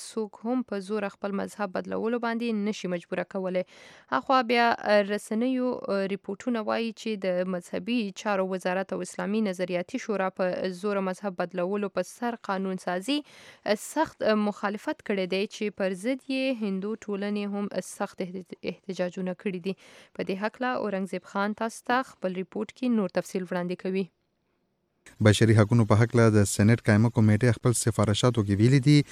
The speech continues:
Speaker 2: په زوره د مذهب بدلون د جرم وګرځولی شي. او د سترې محکمې فیصلې تر مخه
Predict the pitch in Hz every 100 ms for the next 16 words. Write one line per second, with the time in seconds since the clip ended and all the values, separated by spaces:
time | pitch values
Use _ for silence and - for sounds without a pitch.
0 | - - - 139 139 143 170 160 143 123
1 | 110 120 127 113 104 123 135 110 98 113
2 | 104 107 95 92 92 92 92 90 98 90
3 | _ _ _ - 98 101 101 113 110 101
4 | 98 117 110 104 - 113 120 110 110 127
5 | 135